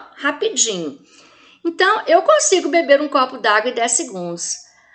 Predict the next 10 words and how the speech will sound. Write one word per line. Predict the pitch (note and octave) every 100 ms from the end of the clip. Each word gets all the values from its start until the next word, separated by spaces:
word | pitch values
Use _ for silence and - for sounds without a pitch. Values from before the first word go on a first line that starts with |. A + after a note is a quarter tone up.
| _
Aplicar | C4+ C4 C#4+ C#4 A#3+ A3
uma | A3
injeção, | A3 A3 - F#3+ A3 E4
rolar | D4 C#4 C4
uma | C#4+ D#4
bola | D#4+ B3+ D4
é |
fácil. | - D4+ F#3+ -
Agora, | A#3 C4+
injeção, | D#4+ C4+ G#3 - D#4+ C4+ D3